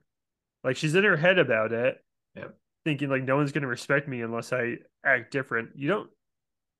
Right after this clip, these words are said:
Speaker 1: Now, with Natalya and Kyle, maybe you do. But most times, if you're first time being a manager, you can just be yourself.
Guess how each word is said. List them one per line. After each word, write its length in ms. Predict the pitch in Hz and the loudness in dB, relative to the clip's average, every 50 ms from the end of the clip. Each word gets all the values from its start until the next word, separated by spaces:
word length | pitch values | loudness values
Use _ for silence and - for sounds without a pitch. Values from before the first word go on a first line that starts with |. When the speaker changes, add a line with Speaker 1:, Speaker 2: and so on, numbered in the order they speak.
| _ _ _ _ _ _ _ _ _ _ _ _ _ _ _ _ _ _ _ _ _ _ _ _ _ _ _ _ - | _ _ _ _ _ _ _ _ _ _ _ _ _ _ _ _ _ _ _ _ _ _ _ _ _ _ _ _ 0
Speaker 1:
Now, 440 | 175 190 202 202 196 190 190 185 - - | 4 6 8 8 8 8 6 2 -4 -2
with 180 | - 170 170 165 | 2 4 4 4
Natalya 440 | 165 151 156 165 165 160 160 160 156 | 4 2 4 6 8 8 8 8 6
and 120 | 147 147 | 2 2
Kyle, 260 | - 156 143 147 151 151 | 4 6 8 8 8 6
maybe 200 | 147 143 135 139 | 4 0 0 0
you 120 | 131 127 | 0 0
do. 420 | 117 131 131 127 131 147 160 151 - _ _ _ _ _ _ _ _ _ _ _ _ - | 2 4 4 6 6 4 2 0 -6 _ _ _ _ _ _ _ _ _ _ _ _ 4
But 360 | 170 151 147 160 - - - | 6 6 6 6 2 -4 -8
most 420 | 165 147 156 190 220 220 - - - | 0 4 6 6 6 6 4 4 4
times, 420 | 175 151 151 147 143 143 135 131 156 - - - | 6 6 6 6 4 2 0 -4 -6 -10 -10 -12
if 200 | - 160 139 - | -10 -10 -8 -2
you're 140 | 156 160 156 | 2 2 2
first 260 | 151 - 175 170 - | 2 4 2 4 6
time 80 | 170 160 | 6 6
being 160 | 151 156 147 | 6 6 4
a 60 | 135 | 4
manager, 400 | 131 143 156 151 147 131 131 127 | 2 4 4 4 2 2 2 0
you 100 | 131 156 190 | 0 0 0
can 80 | 233 | 0
just 160 | 220 202 156 131 | 0 0 0 2
be 80 | - | 2
yourself. 500 | 156 147 131 117 123 117 123 139 127 - | 2 2 2 2 2 4 4 4 2 0